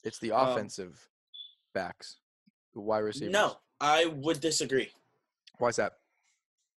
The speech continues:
Speaker 2: Okay,
Speaker 1: They need
Speaker 2: so
Speaker 1: to get
Speaker 2: right
Speaker 1: the,
Speaker 2: now,
Speaker 1: they
Speaker 2: we
Speaker 1: need to
Speaker 2: need
Speaker 1: get
Speaker 2: a
Speaker 1: on the field.
Speaker 2: single receiver. We need
Speaker 1: Yeah.
Speaker 2: one receiver. We need one receiver. Greg Ward is serviceable,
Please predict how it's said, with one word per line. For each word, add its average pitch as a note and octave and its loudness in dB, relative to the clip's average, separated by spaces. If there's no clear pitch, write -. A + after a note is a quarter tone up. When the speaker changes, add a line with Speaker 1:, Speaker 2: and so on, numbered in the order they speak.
Speaker 2:
Okay, C#3 -2
Speaker 1:
They C#3 2
need D3+ 4
Speaker 2:
so D3+ 8
Speaker 1:
to - -
get - 4
Speaker 2:
right E3 6
Speaker 1:
the, E3 0
Speaker 2:
now, D#3 4
Speaker 1:
they C#3+ -6
Speaker 2:
we C#3 6
Speaker 1:
need - 8
to D3+ 6
Speaker 2:
need G3 4
Speaker 1:
get C3+ 8
Speaker 2:
a B2+ 10
Speaker 1:
on C3 6
the - 4
field. - 6
Speaker 2:
single D#3 4
receiver. A#2 -2
We C3 0
need D3 2
Speaker 1:
Yeah. G#2 0
Speaker 2:
one C3+ 2
receiver. A2+ -4
We A#2 -10
need A#2 -4
one A#2+ -2
receiver. - -10
Greg C#3 0
Ward C#3+ 2
is B2+ 0
serviceable, G#2+ -4